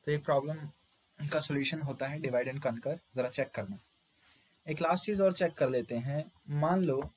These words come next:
मेरी condition starting में ही false है, मैंने यहाँ लिख दिया I is equal to twenty,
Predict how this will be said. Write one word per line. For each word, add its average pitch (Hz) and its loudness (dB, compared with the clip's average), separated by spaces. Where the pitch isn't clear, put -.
मेरी 160 0
condition 160 0
starting 156 4
में 156 -4
ही 170 0
false 120 4
है, - -10
मैंने 147 2
यहाँ 135 0
लिख 139 -4
दिया 143 0
I 139 2
is 135 -6
equal 123 0
to 143 -6
twenty, 110 -4